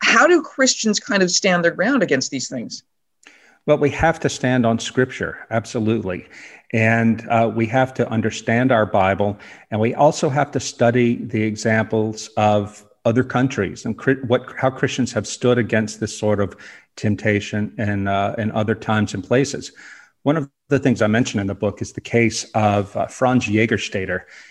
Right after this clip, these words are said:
Speaker 2: He was a farmer, an Austrian Catholic farmer who lived in a little farm village in the Austrian Alps.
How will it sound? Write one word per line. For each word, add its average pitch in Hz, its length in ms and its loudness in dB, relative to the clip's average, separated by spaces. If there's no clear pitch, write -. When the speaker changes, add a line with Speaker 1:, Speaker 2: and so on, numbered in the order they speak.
Speaker 2:
He 165 320 0
was 127 580 2
a 104 160 -2
farmer, 120 680 0
an 107 160 -2
Austrian 131 580 2
Catholic 120 420 -2
farmer 104 400 2
who 101 140 -4
lived 104 260 0
in 104 80 -2
a 98 60 -4
little 117 240 0
farm 113 360 2
village 107 380 0
in 104 100 -2
the 104 100 -2
Austrian 101 520 -4
Alps. 98 500 -2